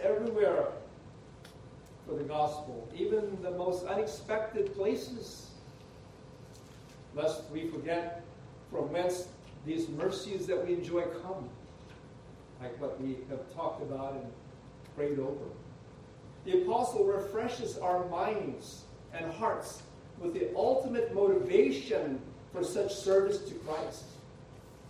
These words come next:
such as what is illustrated in the context of this verse in the Christians of the early church. His love in giving himself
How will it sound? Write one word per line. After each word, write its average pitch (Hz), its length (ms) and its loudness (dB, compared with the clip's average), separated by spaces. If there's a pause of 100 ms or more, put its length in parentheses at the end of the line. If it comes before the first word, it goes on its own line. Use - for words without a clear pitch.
(320)
such 147 180 -8
as 127 120 -8
what 143 320 -2 (320)
is 143 160 -4
illustrated 131 600 -2 (120)
in 120 160 -8
the 120 120 -10
context - 680 -4 (200)
of 120 120 -8
this 127 160 -10
verse - 480 -2 (760)
in 135 60 -6
the 131 80 -4 (100)
Christians 143 640 -2
of 127 160 -8
the 139 60 -6
early 135 200 -6
church. - 280 -6 (2000)
His 156 240 -4
love 143 320 -4 (840)
in 123 220 -8
giving 135 220 -2
himself - 580 -8